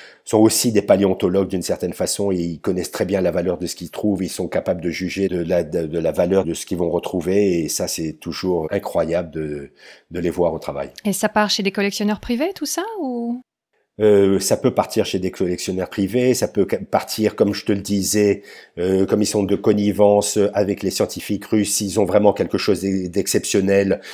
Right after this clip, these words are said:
Speaker 1: les scientifiques peuvent le racheter, ce qui donne l'occasion de négociations sans fin en-, entre les, les, les chasseurs d'ivoire et les scientifiques de l'Académie des sciences. Tout ça dépend de le, de la valeur de ce qu'ils ont retrouvé,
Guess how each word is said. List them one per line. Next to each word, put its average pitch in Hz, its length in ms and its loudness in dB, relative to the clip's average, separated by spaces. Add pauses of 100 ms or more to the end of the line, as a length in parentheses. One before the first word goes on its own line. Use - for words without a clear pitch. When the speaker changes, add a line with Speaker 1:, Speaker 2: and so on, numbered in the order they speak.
(220)
Speaker 1:
les 107 140 2
scientifiques - 580 0
peuvent 120 240 10
le 110 80 10
racheter, 151 720 4
ce - 140 -6
qui 110 80 -2
donne 101 220 2
l'occasion 101 580 2
de 95 140 0
négociations 95 640 2
sans 101 220 2
fin 104 360 4
en-, 90 220 2
entre 95 260 0
les, 92 280 4
les, 87 320 0
les 85 100 -4
chasseurs 92 360 0
d'ivoire 90 540 2
et 92 100 -2
les 90 120 2
scientifiques 92 600 -2
de 87 80 2
l'Académie 87 400 -2
des 98 100 0
sciences. - 420 -2
Tout 123 120 -2
ça 107 180 4
dépend 107 400 4
de 101 140 4
le, 92 200 2
de 85 120 0
la 87 140 2
valeur 92 360 2
de 90 80 -4
ce - 80 -6
qu'ils 90 180 -4
ont 95 80 2
retrouvé, 120 760 2